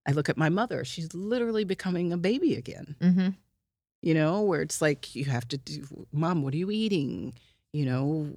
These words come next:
Speaker 1: we're buying her diapers and,
Speaker 2: Mm-hmm.
Speaker 1: and, and we're her memory, and, and she's, she wants to eat like a child again. It's like, what is, what is going on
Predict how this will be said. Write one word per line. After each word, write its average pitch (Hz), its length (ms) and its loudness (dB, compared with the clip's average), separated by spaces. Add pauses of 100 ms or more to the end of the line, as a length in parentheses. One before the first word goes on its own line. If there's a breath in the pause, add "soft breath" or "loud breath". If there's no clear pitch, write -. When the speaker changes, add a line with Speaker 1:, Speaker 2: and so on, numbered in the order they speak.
(100)
Speaker 1:
we're 143 160 -2
buying 131 300 2
her 185 160 -2
diapers 135 720 -2
and, 190 340 2
Speaker 2:
Mm-hmm. - 160 -6
Speaker 1:
and, 131 480 -2
and 135 240 0
we're 131 100 0
her 170 180 -2
memory, 185 680 0
and, 120 260 -4 (460 soft breath)
and 135 340 4
she's, 151 460 0
she 131 140 2
wants 139 200 2
to - 140 -8
eat 170 160 -4
like 190 160 0
a 214 60 -2
child 226 400 -2
again. 139 220 -2 (360 loud breath)
It's - 260 4
like, 196 200 2 (240)
what 359 180 0
is, 453 260 0
what 277 280 -2
is 415 100 -4
going 214 380 0
on 147 580 2